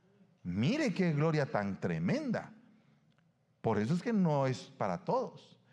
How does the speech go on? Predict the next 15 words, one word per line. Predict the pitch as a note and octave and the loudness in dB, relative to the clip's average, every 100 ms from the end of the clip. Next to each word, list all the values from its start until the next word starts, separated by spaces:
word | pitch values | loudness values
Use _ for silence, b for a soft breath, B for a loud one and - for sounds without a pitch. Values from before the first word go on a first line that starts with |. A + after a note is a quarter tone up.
| b | b
es | G2 F#2+ | -6 -2
un | D#3 C#3+ | 2 2
galardón | A#2 G2 F2 G#2 F3+ | 2 2 0 0 0
que | A3 D#4+ | -2 -8
se | - _ | -10 _
tiene | C#3 G#3+ G3+ | -4 -4 -2
que | C4 | -4
pelear | B3+ D3 G2+ E3 B3+ E3 - - - b b b b b - | -2 -4 0 0 0 -2 -8 -20 -20 b b b b b 0
para | B2+ G#2+ | 2 2
llegar | G2 F#2+ F#2+ G3+ | 2 2 2 0
a | A#3+ D#3+ | 0 -2
ser | - G#3 - - - | -2 -4 -4 -18 -10
de | A2 G#2+ A#2 | -4 0 0
ese | C#3 A#2+ | -2 -2
nivel. | F#2 F#2 C3+ D3 - | -2 0 0 -2 -8